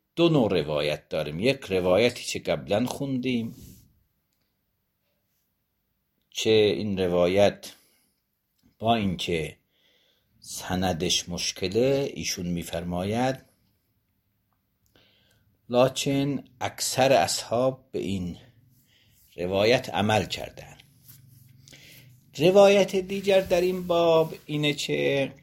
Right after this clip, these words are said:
برای اون اولی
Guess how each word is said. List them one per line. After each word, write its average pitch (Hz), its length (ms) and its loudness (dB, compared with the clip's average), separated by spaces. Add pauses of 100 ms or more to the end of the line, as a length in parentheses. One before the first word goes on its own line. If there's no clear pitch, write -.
(1400)
برای 139 280 4
اون 156 140 0
اولی 113 960 2